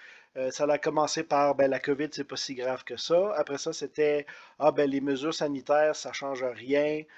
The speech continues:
Euh, les taux de mort sont pareils, si t'as un masque ou pas de masque, ou si t'as du confinement, pas de confinement. » Et après ça, c'était, « Bon, ben, euh, oui,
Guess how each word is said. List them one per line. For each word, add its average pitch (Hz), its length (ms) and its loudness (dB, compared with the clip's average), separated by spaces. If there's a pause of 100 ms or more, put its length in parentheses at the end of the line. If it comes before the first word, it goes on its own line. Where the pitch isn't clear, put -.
(240)
Euh, 123 140 -6
les 127 160 -6
taux 147 180 0
de 127 60 -6
mort 147 260 4
sont 131 160 -6
pareils, 139 680 0
si - 160 -8
t'as 135 140 -2
un 123 60 -4
masque 123 340 -10
ou - 40 -20
pas 123 140 -8
de 113 80 -14
masque, 131 420 -6
ou - 60 -18
si - 60 -16
t'as 135 100 -10
du 123 120 -18
confinement, 127 480 -10
pas 127 120 -14
de - 80 -18
confinement. » 123 580 -8 (340)
Et 151 120 8
après 139 200 6
ça, 160 140 0
c'était, « 156 360 2
Bon, 143 180 8
ben, 135 280 4
euh, 127 120 2
oui, 139 360 -2